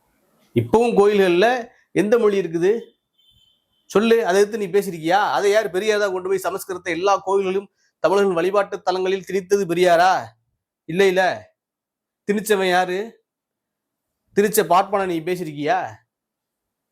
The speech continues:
இந்த பார்ப்பன மொழியான சமஸ்கிருதத்தை பேசியிருக்கியா? டே,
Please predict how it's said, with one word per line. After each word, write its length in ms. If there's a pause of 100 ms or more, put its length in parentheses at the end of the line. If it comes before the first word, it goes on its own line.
(420)
இந்த 160
பார்ப்பன 380
மொழியான 340
சமஸ்கிருதத்தை 500
பேசியிருக்கியா? 500 (2250)
டே, 100